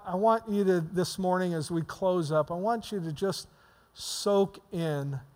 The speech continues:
the truth of God's Word. I'm gonna read a rather lengthy passage, but I just want you to, I just want you to listen and soak it in. You read along, uh,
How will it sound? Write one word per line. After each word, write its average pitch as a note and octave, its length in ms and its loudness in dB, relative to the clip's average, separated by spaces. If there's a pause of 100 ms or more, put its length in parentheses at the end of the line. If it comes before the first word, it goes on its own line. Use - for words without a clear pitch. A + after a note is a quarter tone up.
(680)
the D3+ 140 0
truth E3+ 600 0
of C#3 200 -4
God's C#3 380 -2
Word. C3 420 -6 (1800)
I'm E3+ 100 -2
gonna G3+ 160 4
read G3 280 4
a F3 160 6
rather F3+ 380 2
lengthy E3+ 440 -2
passage, E3 580 -4 (1300)
but F3+ 100 -2
I G3 60 2
just C#4+ 240 -4
want D#4+ 240 -2
you B3 80 0
to, F3+ 200 -4
I A#3 80 -8
just D4+ 200 -10
want C#4+ 220 -8
you A3+ 60 0
to G3 60 0
listen G3+ 800 -2
and F3 200 -6
soak - 540 -4
it E3+ 100 -2
in. D3+ 320 -2
You F3 200 -2
read G3+ 420 -2
along, F#3+ 520 0 (540)
uh, C#3+ 320 -2